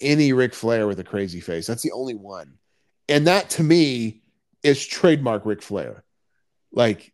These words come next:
yes, you have the stoic pose, but you also <laughs> have insane, crazy Ric Flair going nuts in a promo. And that's cool that that figure kind of represents that look. So,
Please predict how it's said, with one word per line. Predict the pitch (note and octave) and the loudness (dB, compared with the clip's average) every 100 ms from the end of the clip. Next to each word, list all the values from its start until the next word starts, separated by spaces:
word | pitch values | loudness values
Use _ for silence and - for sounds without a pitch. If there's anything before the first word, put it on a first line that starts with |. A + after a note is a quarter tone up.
| - | -2
yes, | C#3 D3+ D3 - | 4 4 4 0
you | C#3+ | 2
have | D3+ A2+ | 2 0
the | A#2+ | -4
stoic | - - B2+ B2 - - | -4 2 2 2 -4 -6
pose, | B2 B2 C#3 C#3+ - _ _ _ _ _ | 0 2 2 -2 -8 _ _ _ _ _
but | C#3+ C#3 - | 0 0 0
you | D3+ | 4
also | C#3 D3+ - - | 4 2 -4 -14
<laughs> | - | 0
have | E3 D#3 | 2 2
insane, | B2 B2 - C3 B2+ | -2 -6 -2 -2 -2
crazy | A#2+ B2+ A#2+ G#2+ | -2 -2 -2 -4
Ric | G2+ G2 | -8 -10
Flair | - G#2+ G#2 | -6 -6 -4
going | G#2+ A2 G#2+ | -4 -4 -2
nuts | A2+ A2+ | -6 -4
in | A#2 | -8
a | |
promo. | G#2 A2+ A2 G2 F2+ - _ _ _ _ | -6 -6 -4 -6 -10 -16 _ _ _ _
And | C#3+ C#3+ C#3 | 0 0 4
that's | D#3 D#3 - | 4 4 0
cool | E3+ D#3 | 2 4
that | C#3 A#2 | 4 4
that | B2 B2 | 2 0
figure | - A#2+ A2+ | -2 -4 -4
kind | A2 A2+ | -4 -6
of | G#2 | -4
represents | G#2 G2 G2 G2 G2 - | -6 -8 -12 -14 -14 -10
that | F#2 - | -10 -12
look. | F#2+ E2+ _ | -14 -16 _
So, | - A2+ G#2 G2 | -12 -6 -4 -6